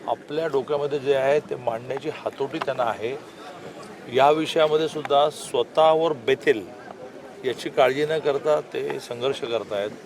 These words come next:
यात काही अडचण, यात अडचण नाही आणि, अ, असं करायलाही पाहिजे.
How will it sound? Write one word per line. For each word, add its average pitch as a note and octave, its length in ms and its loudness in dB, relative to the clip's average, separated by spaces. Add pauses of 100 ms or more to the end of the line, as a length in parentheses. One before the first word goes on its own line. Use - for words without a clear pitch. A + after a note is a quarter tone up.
(760)
यात D3 120 8
काही G#3 200 6
अडचण, D#3 240 2 (120)
यात D3 360 0
अडचण F3 320 0
नाही G3 140 -4
आणि, G#3+ 300 -2
अ, E3+ 420 0
असं - 160 -6
करायलाही E3 420 6
पाहिजे. B2+ 340 2